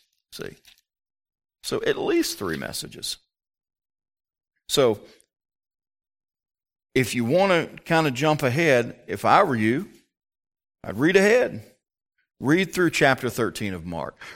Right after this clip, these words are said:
Read through, uh, Matthew twenty-four and twenty-five, even Luke twenty-one,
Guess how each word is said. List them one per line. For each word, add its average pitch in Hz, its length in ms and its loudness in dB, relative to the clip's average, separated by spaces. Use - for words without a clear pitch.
Read 151 320 2
through, 160 320 4
uh, 123 380 4
Matthew 131 440 2
twenty-four 120 520 -2
and 107 100 -4
twenty-five, 98 640 -4
even 123 300 -2
Luke 143 220 0
twenty-one, 147 640 -4